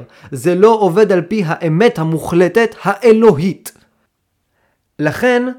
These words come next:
הטיפשות האתאיסטית הזאת, שאני לא יודע איך להסביר אותה, ש-, אה, אומרת שכל האנשים שהולכים על פי אלוהים הם מטומטמים והם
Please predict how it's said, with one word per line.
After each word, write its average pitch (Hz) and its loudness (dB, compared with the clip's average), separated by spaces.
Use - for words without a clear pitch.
הטיפשות 160 -6
האתאיסטית 202 -2
הזאת, 156 -2
שאני 170 0
לא 220 4
יודע 247 2
איך 233 -4
להסביר 170 -2
אותה, 247 0
ש-, - -6
אה, 175 2
אומרת 185 0
שכל 220 0
האנשים 226 -2
שהולכים 180 -4
על 175 0
פי 226 0
אלוהים 196 0
הם 165 -2
מטומטמים 185 -4
והם 160 -2